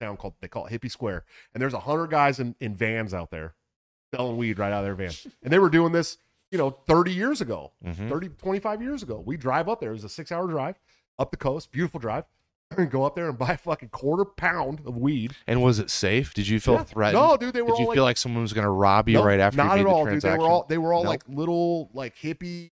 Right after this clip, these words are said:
Speaker 1: dudes that grew on their own land there in, in Humboldt.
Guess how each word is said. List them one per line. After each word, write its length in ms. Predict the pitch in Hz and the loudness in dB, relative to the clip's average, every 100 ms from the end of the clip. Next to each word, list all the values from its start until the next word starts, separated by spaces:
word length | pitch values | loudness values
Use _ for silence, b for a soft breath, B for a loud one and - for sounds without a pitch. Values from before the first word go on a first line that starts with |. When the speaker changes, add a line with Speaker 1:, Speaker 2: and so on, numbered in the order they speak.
| - | -6
Speaker 1:
dudes 340 | 175 185 151 | -2 -2 -4
that 140 | 120 104 | -8 -4
grew 360 | 123 156 170 | 2 4 4
on 80 | 160 | 2
their 160 | 143 123 | 0 0
own 160 | 156 165 | -2 -2
land 400 | 139 143 151 143 | -6 -6 -6 -4
there 240 | 131 147 | -4 -4
in, 160 | 139 135 | -4 -6
in 160 | 123 117 | -8 -8
Humboldt. 440 | 131 143 151 156 | -6 -4 -4 -4